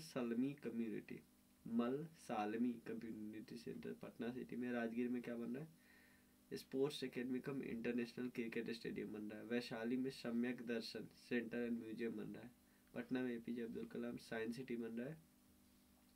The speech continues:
दरभंगा में प्लेनेटेरियम, प्लेनेटेरियम कम साइंस म्यूजियम बन रहा है। एनिमल साइंस यूनिवर्सिटी पटना में, रीजनल साइंस सेंटर गया में। और कुछ स्मॉल हाइड्रोइलेक्ट्रिक प्रोजेक्ट है।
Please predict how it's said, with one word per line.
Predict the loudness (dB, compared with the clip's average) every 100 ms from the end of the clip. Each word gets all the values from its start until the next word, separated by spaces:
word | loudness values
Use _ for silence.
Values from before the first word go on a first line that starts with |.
| -12 -4
दरभंगा | 0 0 2 4 4
में | 2
प्लेनेटेरियम, | 0 0 2 0 0 -2 0 0 0 -6 -16 -20 -20 -20 -6 4
प्लेनेटेरियम | 6 8 8 6 4 6 6 4 2 -2
कम | 2 2
साइंस | 0 0 2 4 4
म्यूजियम | 4 4 4 2
बन | 2 2
रहा | 0
है। | 4
एनिमल | 6 8 6
साइंस | 4 2 0 2
यूनिवर्सिटी | 2 2 0 -2 -2
पटना | -2 -6 -4 -2 0
में, | -2 -4 -10 -20 -20 -14 4
रीजनल | 6 8 6 4
साइंस | 2 -2 -4
सेंटर | -4 -6
गया | -6 -8 -10
में। | -14 -18 -20 -20 -20 -20 -20 -20 -20 -20 -20 -8 2
और | 4 4
कुछ | 0 -4 -4 -14 -12
स्मॉल | -4 0 2 2
हाइड्रोइलेक्ट्रिक | 0 0 2 2 2 0 -4 -4
प्रोजेक्ट | -2 -2 -4
है। | -6